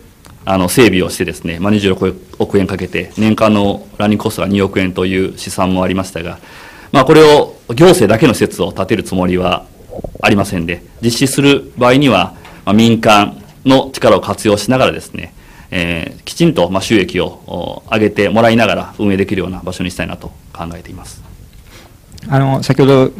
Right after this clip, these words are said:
Speaker 2: かなり費用もかかるとおっしゃってましたけど、あのー、この二千三十年度の、えー、堺ミュージアム等の整備にはどれぐらいの規模の、え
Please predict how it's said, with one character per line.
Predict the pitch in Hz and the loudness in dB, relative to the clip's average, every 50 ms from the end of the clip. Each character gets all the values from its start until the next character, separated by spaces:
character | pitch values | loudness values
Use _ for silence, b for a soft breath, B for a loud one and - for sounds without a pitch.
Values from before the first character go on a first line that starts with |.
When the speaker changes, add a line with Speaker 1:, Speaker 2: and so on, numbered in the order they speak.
| - - - | -14 -12 -4
Speaker 2:
か | - - | 0 4
な | 127 110 | 4 4
り | 95 | 4
費 | 98 - 127 | 4 4 4
用 | 131 120 | 6 6
も | 92 87 | 6 4
か | - 90 85 | 2 0 2
か | - 101 | 2 2
る | 85 78 | 2 2
と | - - | 0 -2
お | 82 | -2
っ | |
し | - - | -2 -2
ゃ | |
っ | - | -2
て | - - 80 | -2 -2 -4
ま | 76 76 | -4 -4
し | - | -6
た | - - 78 | -6 -4 -2
け | 85 85 | -2 0
ど、 | 92 110 92 80 76 - - - | 2 4 4 2 2 -2 -4 -4
あ | 117 120 127 | -2 -2 0
の | 123 127 131 127 123 127 120 120 120 120 120 120 120 123 117 110 | 0 0 0 0 0 2 2 2 2 2 2 2 2 0 -2 -2
ー、 | 107 | -2
こ | - 147 | 0 0
の | 139 | 2
二 | 135 139 | 0 0
千 | - 190 180 165 | 2 2 2 2
三 | 151 170 160 160 165 160 | 2 4 4 4 4 4
十 | 160 165 165 160 | 4 4 4 4
年 | 160 160 165 160 143 117 | 4 4 4 4 4 4
度 | 110 98 | 4 4
の、 | 90 85 85 82 82 78 78 - - - - | 4 4 4 4 2 2 0 -4 -8 -8 -6
え | 104 98 92 90 90 87 87 87 87 87 | -4 -2 -2 0 0 0 2 2 0 0
ー、 | - - - | -2 -6 -8
堺 | - - 104 - - 110 107 107 107 | -6 -6 -4 0 2 4 4 4 4
ミ | 110 117 | 4 4
ュ | |
ー | 113 | 4
ジ | 92 101 | 4 4
ア | 92 | 2
ム | 87 82 85 | 2 0 0
等 | - - 123 101 87 | 0 2 2 2 2
の | 80 76 76 | 2 0 -2
整 | - - 104 95 85 | -2 0 2 2 2
備 | 78 80 | 2 0
に | 76 76 76 | -2 -2 -2
は | 76 71 76 76 - - - - - - - | -2 -2 -2 -2 -2 -4 -8 -16 -20 -18 -10
ど | 98 98 107 | -4 0 2
れ | 123 127 | 2 4
ぐ | 135 139 | 4 4
ら | 143 143 143 | 4 6 4
い | 143 | 4
の | 143 139 | 2 2
規 | - - 151 | 0 0 0
模 | 127 113 98 | 2 2 2
の、 | 82 78 76 76 73 - B B B B B B B B B - | 2 2 0 -2 -4 -6 B B B B B B B B B -14
え | - - 82 82 80 78 78 78 78 78 78 - - - - - - | -10 -6 -4 -4 -2 -2 -4 -4 -4 -6 -6 -6 -8 -10 -10 -12 -16